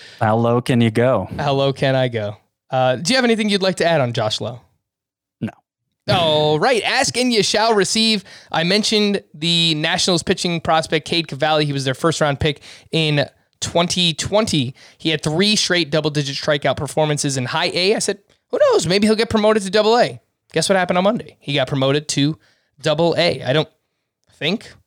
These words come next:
Speaker 2: I'm pretty certain we're not going to see him at all this season, uh, but maybe by twenty twenty-two, Cade Cavalli is a name that should be on your radar. We are going to take a quick break, but when we return,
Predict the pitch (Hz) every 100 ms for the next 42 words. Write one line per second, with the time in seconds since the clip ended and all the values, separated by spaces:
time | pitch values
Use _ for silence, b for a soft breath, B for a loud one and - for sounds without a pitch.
0 | _ _ - 415 415 - 240 180 139 -
1 | - 135 127 127 143 - 151 139 131 156
2 | 147 135 127 135 123 117 131 151 180 165
3 | 185 b b b - 120 117 135 143 _
4 | _ _ _ 143 175 196 185 180 180 -
5 | 185 190 - 185 185 - 277 - _ -
6 | 147 139 147 156 123 - - - 131 131
7 | 147 139 135 - 165 170 175 175 B B
8 | B B 170 202 233 214 196 208 208 151
9 | 165 180 127 117 160 214 180 151 160 160
10 | - 175 160 180 160 139 170 151 139 190
11 | 151 147 147 139 131 190 190